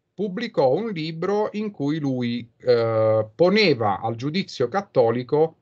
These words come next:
il pensiero dottrinale di Mussolini e quello di De Gasperi a confronto. Io l'ho ripubblicato su Sursum Corda, lo trovate,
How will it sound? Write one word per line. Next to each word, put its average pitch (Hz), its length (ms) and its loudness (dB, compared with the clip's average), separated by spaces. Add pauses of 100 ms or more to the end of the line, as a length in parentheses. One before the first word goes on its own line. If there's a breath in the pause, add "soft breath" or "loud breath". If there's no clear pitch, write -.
il 135 200 -6
pensiero 165 520 2
dottrinale 143 560 0
di 123 100 -2
Mussolini 139 540 -2
e 110 80 -6
quello 123 240 2
di 117 100 0
De 127 140 0
Gasperi 120 560 -2
a 117 120 0
confronto. 113 640 -2
Io 127 160 4
l'ho 113 100 2
ripubblicato 120 760 -2
su 104 120 -8
Sursum 107 560 -10
Corda, 101 400 -2
lo 107 140 -2
trovate, 110 640 -2